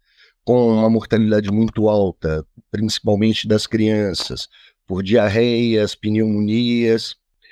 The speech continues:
E os indígenas em situação urbana, eles têm um perfil epidemiológico que, onde a gente já vê um predomínio das doenças crônicas não transmissíveis.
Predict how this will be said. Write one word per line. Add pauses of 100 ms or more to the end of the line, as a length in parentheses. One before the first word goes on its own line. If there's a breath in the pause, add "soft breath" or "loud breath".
(440 soft breath)
E (260)
os
indígenas (300)
em
situação
urbana, (480 soft breath)
eles
têm
um
perfil
epidemiológico (220)
que,
onde
a
gente
já
vê
um
predomínio (540)
das
doenças
crônicas
não
transmissíveis.